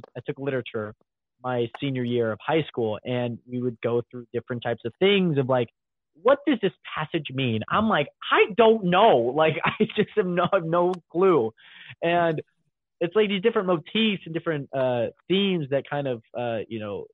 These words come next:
transform itself throughout these paragraphs. <laughs> And I'm just like, "Frick, I have no idea." But it was one of those things, I would, English was my worst subject compared to all the other ones. And now,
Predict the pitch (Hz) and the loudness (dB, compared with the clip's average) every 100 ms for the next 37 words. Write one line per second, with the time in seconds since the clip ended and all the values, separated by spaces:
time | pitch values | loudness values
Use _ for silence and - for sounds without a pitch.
0 | - - _ _ _ _ _ _ - 165 | -20 -20 _ _ _ _ _ _ -4 0
1 | 165 147 165 202 175 - 143 135 151 139 | 0 0 0 0 0 0 0 0 -2 -2
2 | 139 131 151 165 143 131 147 139 170 143 | -4 -6 -4 -2 -4 -4 -6 -6 -8 -10
3 | - 135 - - 190 - 143 135 160 147 | -10 -14 -14 -8 -6 -6 -8 -8 -6 -6
4 | 139 156 165 143 139 156 123 120 _ _ | -4 -2 0 -2 -4 -4 -4 -10 _ _
5 | _ _ 143 170 165 185 190 262 247 170 | _ _ -4 -2 0 0 -2 -2 -2 -2
6 | - 214 160 156 156 131 - _ 185 233 | -2 -2 -2 0 -2 -2 -8 _ -6 0
7 | 233 - 180 147 139 117 123 151 170 - | -2 -2 -6 -6 -6 -6 -4 -2 -2 -4
8 | - 151 143 127 117 113 _ _ _ _ | -4 -4 -4 -6 -8 -10 _ _ _ _
9 | 135 160 147 143 131 123 139 156 127 113 | -8 -4 -4 -2 -2 -2 -2 -2 -2 -4
10 | 107 110 _ _ _ _ _ - 139 143 | -10 -16 _ _ _ _ _ -10 -6 -4
11 | 135 127 _ _ _ _ _ 131 156 247 | -6 -8 _ _ _ _ _ _ -8 -4
12 | 208 131 127 | -2 0 -2